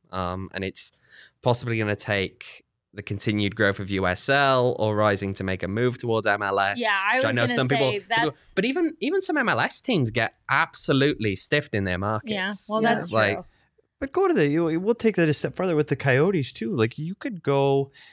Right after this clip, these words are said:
Speaker 4: through local media markets here in Arizona, and you can go a week without hearing a
Speaker 3: Yeah.
Speaker 4: Coyotes score. It's
Speaker 3: Coyotes
Speaker 4: not
Speaker 3: don't
Speaker 4: a
Speaker 3: get a
Speaker 4: big
Speaker 3: lot of
Speaker 4: deal. Like,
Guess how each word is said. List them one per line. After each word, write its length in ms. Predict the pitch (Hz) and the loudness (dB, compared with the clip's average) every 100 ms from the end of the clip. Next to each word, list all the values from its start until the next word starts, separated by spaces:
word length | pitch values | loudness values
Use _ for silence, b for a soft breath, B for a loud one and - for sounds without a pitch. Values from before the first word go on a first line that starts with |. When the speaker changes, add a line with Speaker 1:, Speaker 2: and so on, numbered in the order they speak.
| B | B
Speaker 4:
through 280 | - 139 123 | -8 0 2
local 460 | 104 110 135 190 185 | 4 2 2 0 0
media 400 | 151 139 139 131 | 2 2 4 2
markets 480 | 120 117 123 113 - | 4 2 2 -4 -2
here 180 | 127 117 | 0 2
in 80 | 113 | 4
Arizona, 640 | 113 95 113 123 110 87 | 4 2 2 2 2 -2
and 240 | 90 95 107 | -4 -4 -4
you 80 | |
can 180 | 160 262 | -4 -4
go 140 | 190 110 | 0 2
a 100 | 92 | 0
week 360 | 104 139 - | 0 -2 -2
without 260 | 107 104 95 | -6 -4 -2
hearing 220 | 104 90 | -2 -4
a 60 | 87 85 | -4 -2
Speaker 3:
Yeah. 140 | 82 170 | 0 0
Speaker 4:
Coyotes 180 | 95 - | -2 -8
score. 320 | - 76 71 | -8 -8 -8
It's 120 | - | -8
Speaker 3:
Coyotes 160 | 160 165 | -4 0
Speaker 4:
not 100 | 170 | 2
Speaker 3:
don't 80 | 123 | 2
Speaker 4:
a 20 | |
Speaker 3:
get 80 | 107 | 0
a 60 | 185 | 2
Speaker 4:
big 40 | |
Speaker 3:
lot 140 | 180 156 | 2 2
of 40 | |
Speaker 4:
deal. 100 | |
Like, 60 | 135 | 2